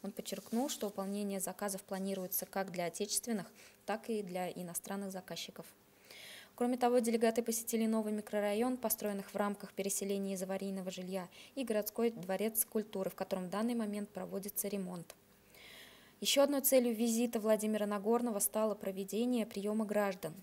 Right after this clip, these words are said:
Одиннадцать кумертаусов обратились к руково-, к руководителю администрации главы республики с различными вопросами. Один из вопросов был снят непосредственно во время приёма, остальные приняты к рассмотрению.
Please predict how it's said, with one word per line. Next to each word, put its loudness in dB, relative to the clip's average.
Одиннадцать 0
кумертаусов 0
обратились 2
к -6
руково-, 4
к -6
руководителю 0
администрации 0
главы -2
республики -6
с 4
различными 4
вопросами. -2
Один 2
из 0
вопросов 0
был -2
снят 0
непосредственно 0
во -2
время -4
приёма, 0
остальные 0
приняты -4
к -10
рассмотрению. -8